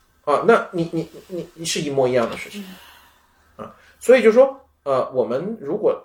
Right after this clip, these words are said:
Speaker 1: 理解了它是一个合约，而且是一个需要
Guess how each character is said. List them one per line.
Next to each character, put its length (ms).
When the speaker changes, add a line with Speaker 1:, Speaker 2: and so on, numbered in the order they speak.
Speaker 1:
理 240
解 220
了 140
它 140
是 160
一 80
个 320
合 220
约， 220
而 120
且 160
是 160
一 60
个 100
需 440
要 240